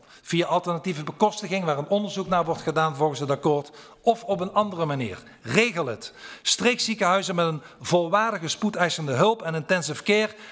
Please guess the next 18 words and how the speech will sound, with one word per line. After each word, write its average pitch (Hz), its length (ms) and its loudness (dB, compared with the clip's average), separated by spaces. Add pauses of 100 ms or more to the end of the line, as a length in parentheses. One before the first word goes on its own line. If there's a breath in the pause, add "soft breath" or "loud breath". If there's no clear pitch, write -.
zijn 170 360 0
onmisbaar 202 640 2
in 160 100 -4
de 151 60 2
regio. 131 520 -2 (520 loud breath)
En 156 100 0
ik 170 100 -2
vraag 208 240 4
de 196 100 -6
minister-president 151 920 -2 (340 loud breath)
zich 170 220 0
hier 185 160 0
ook 202 140 0
persoonlijk 220 460 0
voor 175 140 -6
in 190 120 0
te - 100 -6
spannen 143 400 -2